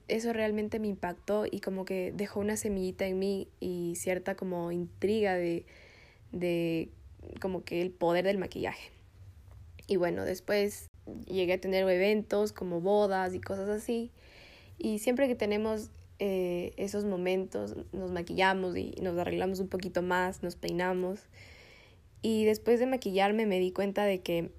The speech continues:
en realidad nosotros cuando nos maquillamos tenemos, o sea, cierta seguridad y como que el día nos cambia, nos da más alegría, nos da una sensación de, de que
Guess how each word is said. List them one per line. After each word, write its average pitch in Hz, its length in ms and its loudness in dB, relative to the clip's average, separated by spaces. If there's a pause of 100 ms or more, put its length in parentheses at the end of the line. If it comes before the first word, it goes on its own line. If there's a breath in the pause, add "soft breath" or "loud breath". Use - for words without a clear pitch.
en 190 120 0
realidad 185 540 4 (380)
nosotros 208 540 -2
cuando 190 240 0
nos 180 100 0
maquillamos 190 640 0
tenemos, 185 760 -2 (800 loud breath)
o 220 60 -4
sea, 190 220 2
cierta 196 400 2
seguridad 180 680 4
y 180 100 2
como 180 280 -2
que 185 100 -4
el 180 80 0
día 208 160 2
nos 202 220 -2
cambia, 190 440 2
nos 180 140 2
da 190 80 2
más 220 180 2
alegría, 185 600 4
nos 180 200 2
da 196 380 2 (360 loud breath)
una 220 200 2
sensación 202 640 2
de, 185 480 4 (1040)
de 190 260 4
que 185 320 4